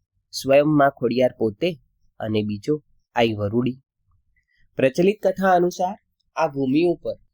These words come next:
સાંગા સારણ કરીને મા ખોડિયારના પરમ ભક્ત થઈ ગયા. સાંગા સારણ એ ભોળા ગોવાળના નામે પણ જાણીતા હતા. કહે છે કે ભોળા ગોવાળે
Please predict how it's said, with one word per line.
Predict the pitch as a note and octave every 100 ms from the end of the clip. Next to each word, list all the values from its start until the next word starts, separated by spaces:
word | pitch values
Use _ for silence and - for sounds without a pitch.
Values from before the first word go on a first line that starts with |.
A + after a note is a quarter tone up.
| _ _ _
સાંગા | - C#3+ D3 F3+
સારણ | F3 D3 D#3+ F3
કરીને | E3+ E3 F3 F3+
મા | E3
ખોડિયારના | E3 D3 C3+ D#3 E3 E3
પરમ | D3 D3+ D3+
ભક્ત | C3 - D#3+
થઈ | B2 A#2+
ગયા. | B2+ G#2 - _ _ _ _ _ _
સાંગા | - A2+ A2 A2+
સારણ | - G#2+ A#2+ D#3 - _ _ -
એ | D#3
ભોળા | A#2+ C3+ D3+
ગોવાળના | C#3 C#3 C#3+ D3 D3
નામે | C3+ C3 C#3
પણ | - C#3+
જાણીતા | A#2 G#2+ A#2 C3+
હતા. | A#2+ G2+ _ _ _ _ _ _
કહે | C3 A#2 A#2+
છે | C3+ D#3+ C#3+ _
કે | D3
ભોળા | C3+ A#2 C3
ગોવાળે | B2 A#2 A#2+ C#3